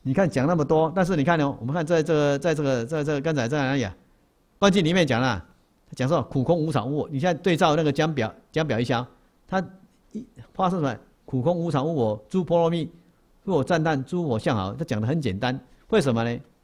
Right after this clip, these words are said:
因为他这个，因为什么？他一些观想念佛来讲的，所以你，你观想这个，你在观想这个七宝池的时候，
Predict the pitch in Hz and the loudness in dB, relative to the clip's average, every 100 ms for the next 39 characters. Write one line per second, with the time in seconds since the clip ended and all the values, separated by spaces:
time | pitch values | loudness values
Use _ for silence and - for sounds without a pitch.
0 | _ _ _ - 160 160 165 165 170 165 | _ _ _ -4 -2 0 -2 -2 -2 -2
1 | 147 117 101 131 175 160 151 - 156 151 | -2 -2 -4 -6 -6 -4 -6 -6 -4 -2
2 | 151 98 143 110 92 113 107 82 - - | -2 -2 -2 -2 -2 -4 -4 -10 -14 -18
3 | - _ _ _ _ _ _ _ 185 156 | -20 _ _ _ _ _ _ _ -2 0
4 | 139 156 165 208 180 120 165 165 151 185 | -2 -2 -2 0 0 0 -2 -2 -2 -2
5 | 185 180 127 147 139 123 - _ _ _ | 0 -2 -2 0 0 0 -4 _ _ _
6 | _ _ _ - - - 170 165 143 95 | _ _ _ -20 -18 -10 -6 -6 -4 -4
7 | 90 - 101 104 - 131 - | -6 -8 -6 -4 -2 -2 -2